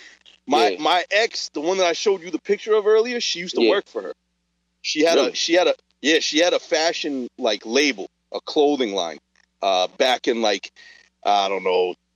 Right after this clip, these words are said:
Speaker 1: the mid two thousands. And,
Speaker 2: Mm.
Speaker 1: uh, my ex used to work for her and said she was, like, one of the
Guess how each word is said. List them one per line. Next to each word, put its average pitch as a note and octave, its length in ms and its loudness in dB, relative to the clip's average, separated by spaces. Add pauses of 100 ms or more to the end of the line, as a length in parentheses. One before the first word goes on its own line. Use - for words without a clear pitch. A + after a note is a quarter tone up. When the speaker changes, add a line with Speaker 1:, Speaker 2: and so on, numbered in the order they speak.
Speaker 1:
the A#2+ 80 0
mid A#2+ 320 0
two C#3 220 -2
thousands. C#3+ 640 0 (420)
And, A2+ 280 0
Speaker 2:
Mm. G2+ 400 2
Speaker 1:
uh, - 40 -2
my A2 240 0
ex C#3 260 0
used B2+ 180 -10
to A2+ 60 -2
work B2+ 260 2
for G#2+ 140 -8
her G2+ 140 -4
and E2+ 120 -6
said G#2 240 -2
she - 220 -2
was, F#2+ 220 -10
like, F2+ 180 -2 (180)
one G2+ 220 -2
of G2+ 80 -2
the F#2 80 2